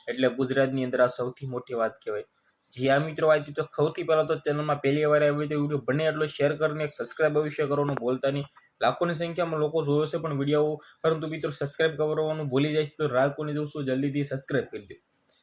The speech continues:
હવે મિત્રો, તેમના ઘરે બેસણાઓ પણ રાખવામાં આવી રહ્યા છે. તેમના મિત્રો અંતિમ સંસ્કારની અંદર લાખોની સંખ્યામાં લોકો જોઈન થઈ રહ્યા છે. ઘણા બધા લોકો અંશ-,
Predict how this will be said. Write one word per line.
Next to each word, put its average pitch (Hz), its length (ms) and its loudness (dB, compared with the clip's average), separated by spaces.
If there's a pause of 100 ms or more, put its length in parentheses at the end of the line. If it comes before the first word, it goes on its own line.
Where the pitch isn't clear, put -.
(120)
હવે 135 140 6
મિત્રો, 165 280 0
તેમના 160 300 2
ઘરે 165 200 2
બેસણાઓ 151 420 2
પણ 156 180 0
રાખવામાં 151 360 2
આવી 139 200 2
રહ્યા 156 200 0
છે. 156 120 -2
તેમના 151 320 0
મિત્રો 151 260 0
અંતિમ 143 320 0
સંસ્કારની 151 460 -4
અંદર 147 160 0
લાખોની 139 460 0
સંખ્યામાં 151 460 0
લોકો 143 260 0
જોઈન 139 340 0
થઈ 147 160 -2
રહ્યા 147 120 2
છે. 147 120 -4
ઘણા 135 240 0
બધા 147 240 0
લોકો 151 280 2
અંશ-, 143 460 2